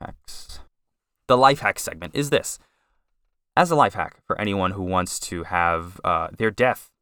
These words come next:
go a little bit easier, um, and, and a little more enjoyable for everyone else, write a post-death message. So get, there's, there's services out there.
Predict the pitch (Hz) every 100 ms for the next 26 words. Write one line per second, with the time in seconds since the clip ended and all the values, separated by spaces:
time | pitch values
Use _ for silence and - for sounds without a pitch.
0 | _ 104 101 98 95 90 98 95 92 85
1 | 78 - _ _ _ _ _ _ _ -
2 | 82 - - - - _ _ _ - 120
3 | 110 139 180 233 190 190 170 117 135 104
4 | 82 78 - _ _ _ _ _ - 120
5 | 110 107 110 98 - - - _ _ _
6 | _ _ _ _ - - 131 190 - 131
7 | 160 170 - 117 120 - 156 180 71 -
8 | - _ _ _ _ _ _ _ _ _
9 | - 143 139 - _ _ 117 117 165 -
10 | _ _ - 131 117 110 110 - 170 156
11 | 135 101 90 - 90 110